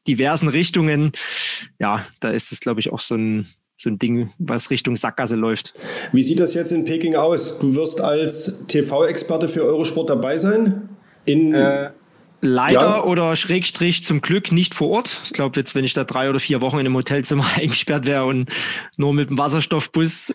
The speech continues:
Speaker 1: von Lage zum Hotel pendeln müsste. Man darf ja das Zimmer auch,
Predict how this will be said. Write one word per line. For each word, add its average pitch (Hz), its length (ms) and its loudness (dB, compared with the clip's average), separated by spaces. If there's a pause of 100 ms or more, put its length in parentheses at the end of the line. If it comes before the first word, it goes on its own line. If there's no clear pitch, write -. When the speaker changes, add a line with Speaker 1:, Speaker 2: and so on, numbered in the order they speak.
Speaker 1:
von 147 280 -2
Lage 147 320 0
zum 143 200 0
Hotel 139 320 0
pendeln 147 340 0
müsste. 143 380 0
Man 120 120 0
darf 127 180 0
ja 139 40 0
das 131 160 -2
Zimmer 156 300 2
auch, 135 200 -2